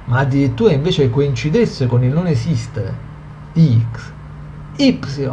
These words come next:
non sarebbe Y. E però, attenzione, Y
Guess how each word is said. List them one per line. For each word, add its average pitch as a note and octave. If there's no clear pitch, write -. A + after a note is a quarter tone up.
non B3+
sarebbe G#3
Y. -
E F3+
però, F#3
attenzione, C#3+
Y D#3